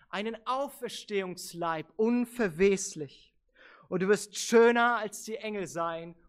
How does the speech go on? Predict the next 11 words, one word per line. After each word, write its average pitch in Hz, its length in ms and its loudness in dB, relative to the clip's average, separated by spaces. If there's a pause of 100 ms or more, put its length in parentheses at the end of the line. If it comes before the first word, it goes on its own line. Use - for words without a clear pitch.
und 160 300 -16
Gott 202 380 0
von 170 240 -12
Angesicht 180 760 -6
zu - 160 -6
Angesicht 160 600 -8
sehen. 135 500 -10 (1400)
Und 147 140 -4
unser 180 280 0
Text - 420 -4
sagt, 208 480 6